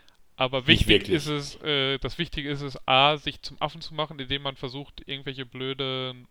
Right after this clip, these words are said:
Speaker 2: Uka,
Speaker 1: Uka,
Speaker 2: Uka.
Speaker 1: Uka, Uka-Sprache durchzuführen. Und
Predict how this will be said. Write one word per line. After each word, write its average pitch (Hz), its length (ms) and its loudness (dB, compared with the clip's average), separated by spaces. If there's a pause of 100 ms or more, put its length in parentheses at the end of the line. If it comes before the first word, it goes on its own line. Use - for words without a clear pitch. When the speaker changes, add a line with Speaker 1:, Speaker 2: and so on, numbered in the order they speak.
(480)
Speaker 2:
Uka, 127 300 8
Speaker 1:
Uka, - 180 6
Speaker 2:
Uka. 165 200 8
Speaker 1:
Uka, 151 180 6
Uka-Sprache 131 720 0
durchzuführen. 151 680 -6 (680)
Und 151 460 -10